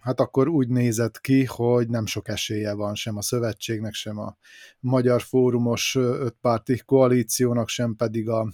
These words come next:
Mikulás Zurindával összefogott hídnak, illetve a szövetségből kivált hidasoknak arra, hogy bejussanak a parlamentbe.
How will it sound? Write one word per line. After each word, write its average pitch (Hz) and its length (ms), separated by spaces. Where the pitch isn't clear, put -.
Mikulás 113 440
Zurindával 117 680
összefogott 113 680
hídnak, 120 680
illetve 107 440
a - 280
szövetségből 107 680
kivált 104 560
hidasoknak 123 840
arra, 117 560
hogy 113 260
bejussanak 113 520
a 107 60
parlamentbe. 127 840